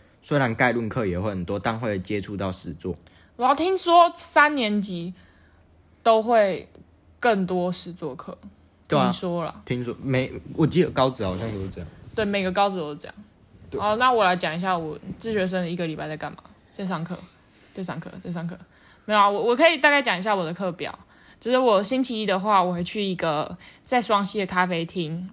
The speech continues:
Speaker 2: 然后算是有点工作实习，然后反正就是去那边，呃，有点像打工啦，但是没有钱的那种。然后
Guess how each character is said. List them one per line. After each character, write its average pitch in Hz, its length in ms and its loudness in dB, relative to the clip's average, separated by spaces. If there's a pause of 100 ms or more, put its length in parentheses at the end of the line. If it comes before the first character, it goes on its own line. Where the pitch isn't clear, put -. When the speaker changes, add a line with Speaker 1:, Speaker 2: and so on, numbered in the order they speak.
Speaker 2:
然 170 120 0
后 190 40 2
算 262 220 2
是 277 100 0
有 208 120 2
点 175 320 -4
工 214 160 0
作 202 160 0
实 123 260 -6
习， - 260 -8 (640)
然 175 140 -6
后 196 60 -2
反 180 200 2
正 190 140 -2
就 - 20 -4
是 185 100 -6
去 220 140 -4
那 202 120 2
边， 175 320 -4 (380)
呃， 220 140 4
有 240 60 2
点 302 140 4
像 339 120 4
打 170 200 2
工 196 200 0
啦， 185 160 2
但 196 160 -2
是 214 80 -4
没 208 140 0
有 160 100 -4
钱 165 220 -6
的 160 80 -8
那 160 220 -6
种。 - 180 -16 (480)
然 165 160 -4
后 190 260 0